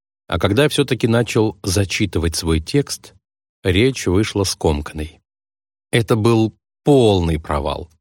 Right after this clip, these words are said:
Единственный плюс был в том, что с тех пор учитель воскресной школы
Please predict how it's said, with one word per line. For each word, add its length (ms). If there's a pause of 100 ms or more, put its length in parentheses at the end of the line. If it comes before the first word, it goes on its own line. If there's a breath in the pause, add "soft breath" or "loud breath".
(520)
Единственный 640
плюс 340
был 220
в 100
том, 240
что 260
с 80
тех 300
пор 320
учитель 460
воскресной 580
школы 520